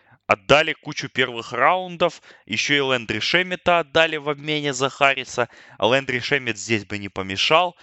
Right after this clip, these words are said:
а в итоге и бросать некому, и играть некому, и, в принципе, понятно. А кто-то г-, отвечает то, что, ну, это была изначально провальная команда, изначально это люди несовместимы были, и вот мы увидели, к чему это все пришло.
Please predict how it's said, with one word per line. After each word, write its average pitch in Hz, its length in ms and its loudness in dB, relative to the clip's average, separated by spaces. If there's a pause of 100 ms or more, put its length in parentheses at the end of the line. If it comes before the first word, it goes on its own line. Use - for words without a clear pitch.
(280)
а 107 120 4
в 107 100 -6
итоге 110 320 -8
и 104 100 -2
бросать 98 460 -2
некому, 143 540 -6 (280)
и 101 180 -2
играть 151 380 -2
некому, 135 640 -6 (100)
и, 143 120 -6
в - 100 -14
принципе, - 440 -4
понятно. - 540 -6 (540)
А 87 360 0
кто-то 190 340 -2
г-, 131 140 0
отвечает 139 560 -2
то, 131 80 -10
что, - 180 -14
ну, 135 340 -8 (200)
это 107 240 -2
была 110 320 0
изначально 107 560 -2
провальная 104 720 0
команда, 156 640 0 (460)
изначально 113 580 0
это 95 280 -2
люди 95 380 -6
несовместимы 107 920 -6
были, 143 360 -2
и 110 60 -2
вот 101 240 -8
мы 92 140 -14
увидели, 127 420 -8
к - 100 -20
чему 113 340 -12
это 123 180 -10
все - 240 -8
пришло. - 460 -12